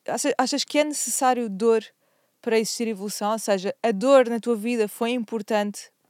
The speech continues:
para a tua progressão e evolua-, evolução espiritual, pessoal?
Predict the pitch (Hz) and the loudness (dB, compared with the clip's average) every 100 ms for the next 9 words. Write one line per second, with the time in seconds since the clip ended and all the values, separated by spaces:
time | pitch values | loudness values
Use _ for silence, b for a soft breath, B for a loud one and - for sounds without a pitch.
0 | _ _ _ _ _ - 220 208 233 202 | _ _ _ _ _ 2 2 4 -2 -4
1 | 214 - - 214 208 185 202 196 - - | -8 -6 -4 -2 -2 -2 -4 -4 -8 -8
2 | 202 208 190 220 202 - 226 202 - 185 | -6 -4 -4 -2 -4 -4 -4 -4 -4 -4
3 | 233 - _ _ _ _ _ - - 196 | -4 -8 _ _ _ _ _ -10 -2 0
4 | 208 226 | 0 -4